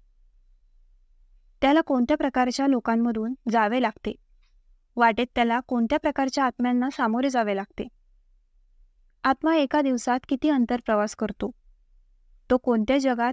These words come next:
किती दिवस राहतो, हे देखील गरुड पुराणात सांगितले आहे. यमलोकचा मार्ग नव्याण्णव हजार योजनांचा आहे. जर हे अंतर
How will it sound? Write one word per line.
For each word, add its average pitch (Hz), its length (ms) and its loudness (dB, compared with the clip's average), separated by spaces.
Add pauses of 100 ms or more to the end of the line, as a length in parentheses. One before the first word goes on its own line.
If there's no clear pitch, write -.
(120)
किती 262 220 0
दिवस 262 300 -2
राहतो, 226 320 -4 (640)
हे 277 140 6
देखील 254 480 0
गरुड 240 320 0
पुराणात 233 280 0
सांगितले 208 420 -2
आहे. 202 200 -4 (1600)
यमलोकचा 269 760 2
मार्ग 233 380 0 (340)
नव्याण्णव 233 440 0
हजार 254 320 -2
योजनांचा 220 560 -4
आहे. 202 180 -8 (1120)
जर 247 160 2
हे 233 220 0
अंतर 226 400 -2